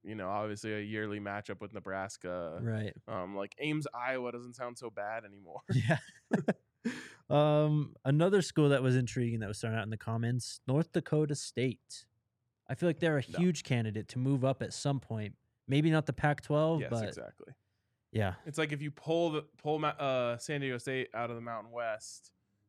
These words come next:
Speaker 1: maybe they go into replace them. And then a few
Speaker 2: Right.
Speaker 1: years from after that, that's when they're going into the Power Five. But from F C S to Power Five would be a weird thing. And I don't think they want to do that.
Speaker 2: Th-,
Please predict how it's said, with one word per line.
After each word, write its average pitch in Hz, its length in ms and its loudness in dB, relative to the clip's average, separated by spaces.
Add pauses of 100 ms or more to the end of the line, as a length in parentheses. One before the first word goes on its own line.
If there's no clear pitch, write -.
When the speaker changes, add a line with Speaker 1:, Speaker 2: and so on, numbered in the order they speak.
(140)
Speaker 1:
maybe 147 320 0
they 131 220 2
go 123 240 -2
into 120 240 -4
replace 117 420 -6
them. 98 260 -8
And 107 140 -10
then 110 140 -8
a - 20 -12
few 117 220 0
Speaker 2:
Right. 113 80 4
Speaker 1:
years 127 120 -2
from 120 300 -10
after 120 300 -10
that, 127 320 0 (480)
that's 117 200 -2
when 120 120 -6
they're 107 140 -4
going 107 240 -6
into 104 120 -10
the 98 80 -12
Power 104 240 -4
Five. 101 300 -6
But 95 160 -6 (400)
from 135 500 -6 (180)
F 143 160 -2
C 143 180 0
S 127 140 -2
to 120 60 -10
Power 120 300 -4
Five 117 520 -2 (640)
would 127 160 -10
be 120 120 -2
a 110 100 0
weird 104 380 -6
thing. 104 200 -8
And 131 140 -6
I 139 120 -2
don't 262 240 -2
think 262 260 -8 (520)
they 185 120 -2
want 151 480 -2
to 135 100 -6
do 104 220 -8
that. - 220 -14 (140)
Speaker 2:
Th-, - 280 -12